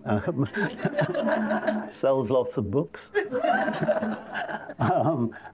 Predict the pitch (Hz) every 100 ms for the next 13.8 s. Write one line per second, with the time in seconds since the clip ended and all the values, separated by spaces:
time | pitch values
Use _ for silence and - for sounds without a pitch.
0 | - - 175 185 - - - - - -
1 | 160 147 147 139 123 143 139 127 117 -
2 | 156 151 107 92 - 85 82 113 107 95
3 | - - 104 87 113 - 90 92 - 92
4 | - - - - 82 90 87 120 - -
5 | - - 220 214 - 110 117 113 117 117
6 | 113 - - - - - 113 110 117 147
7 | 113 127 107 160 160 - 104 98 92 87
8 | - 95 - 87 104 107 98 101 - 101
9 | 104 104 104 - - - - - 78 -
10 | 110 107 107 92 82 113 69 - - -
11 | - - - 117 113 110 107 - - -
12 | - - - 240 254 - - - - -
13 | - - - - 104 90 -